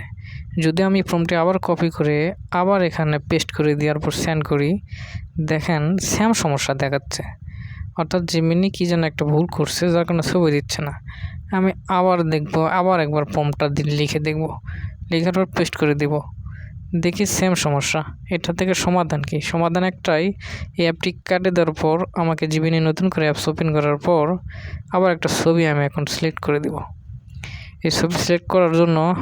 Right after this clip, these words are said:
গ্যালারিতে ক্লিক করলাম। ক্লিক করার পর সুন্দর একটা আমার যে ছবি আছে, ছবিটা আমি দিয়ে দিব।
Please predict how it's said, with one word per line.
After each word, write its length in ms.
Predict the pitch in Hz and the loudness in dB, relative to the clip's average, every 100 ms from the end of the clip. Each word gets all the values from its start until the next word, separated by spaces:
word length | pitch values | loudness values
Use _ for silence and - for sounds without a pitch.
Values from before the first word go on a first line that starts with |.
| - | -2
গ্যালারিতে 480 | 151 156 151 151 151 | 0 2 2 2 0
ক্লিক 240 | - 160 - | -2 -2 0
করলাম। 460 | 170 147 143 185 190 - - - | -2 0 2 0 -2 -10 -14 -6
ক্লিক 200 | 165 160 - | -2 -2 -2
করার 260 | 165 156 143 - | 0 2 2 2
পর 280 | 147 156 180 - - - - - - - - - - - | 2 0 -2 -8 -16 -14 -14 -14 -14 -12 -12 -10 -10 -6
সুন্দর 420 | - 165 170 165 | 0 2 4 4
একটা 360 | 151 - 147 | 2 0 0
আমার 460 | 143 143 143 - 160 | 2 2 0 -2 0
যে 100 | 151 | 0
ছবি 320 | - 156 156 | 2 2 4
আছে, 260 | 147 139 170 | 2 2 0
ছবিটা 440 | - 147 143 143 | 2 2 2 2
আমি 180 | 143 139 | 0 0
দিয়ে 240 | 139 143 | 0 0
দিব। 320 | 139 143 139 | 2 0 0